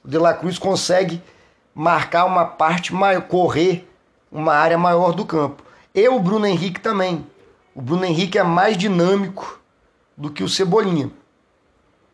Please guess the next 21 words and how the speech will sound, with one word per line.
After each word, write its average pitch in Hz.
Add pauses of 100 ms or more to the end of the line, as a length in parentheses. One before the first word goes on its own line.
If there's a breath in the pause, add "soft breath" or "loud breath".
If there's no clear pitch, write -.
(100)
certo? 185 (600 soft breath)
Mas 160
isso 190
aí 202
é 220
só 240
um 269
detalhe. 170 (280 soft breath)
Acredito 170
que -
o 233
Tite 208
não 202
vai 180
barrar 151
nem 165
o 185
Arrascaeta, 151
nem 151
o 170
Cebolinha, 165